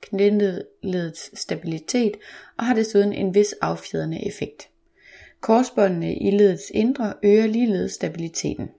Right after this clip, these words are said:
Meniskskader er relativt almindelige, især blandt, blandt fodboldspillere. Menisken på klæ-, knæledets mediale side udsættes oftest for skader.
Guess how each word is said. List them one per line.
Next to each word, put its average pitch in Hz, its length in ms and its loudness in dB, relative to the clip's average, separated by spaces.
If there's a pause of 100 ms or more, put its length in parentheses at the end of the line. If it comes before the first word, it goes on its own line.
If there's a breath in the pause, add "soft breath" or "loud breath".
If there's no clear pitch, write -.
(480)
Meniskskader 202 920 2
er - 240 -8
relativt 202 380 2
almindelige, 190 520 0
især - 460 -4
blandt, 170 200 -4 (100)
blandt 175 300 -2
fodboldspillere. 151 920 -6 (960 loud breath)
Menisken 214 580 4
på 196 120 0
klæ-, 208 360 4 (180)
knæledets 214 960 0
mediale 202 640 2
side 240 540 0
udsættes 190 520 -2 (100)
oftest 185 640 -6 (240)
for 170 100 -4
skader. 131 420 -4